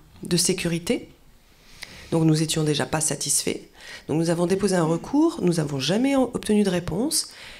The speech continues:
Et là, nous savons donc depuis hier qu'E D F sait depuis deux mille cinq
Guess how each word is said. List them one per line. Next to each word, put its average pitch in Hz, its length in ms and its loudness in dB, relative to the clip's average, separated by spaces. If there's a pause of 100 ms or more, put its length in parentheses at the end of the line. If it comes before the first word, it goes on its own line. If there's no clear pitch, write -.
Et 160 60 -2
là, 196 120 2
nous 190 100 4
savons 180 320 2
donc 156 200 0
depuis 151 300 0
hier 226 420 2
qu'E 220 100 2
D 202 280 2
F - 360 -8
sait - 220 0
depuis 165 300 -2
deux 202 300 2
mille 247 180 4
cinq - 600 -4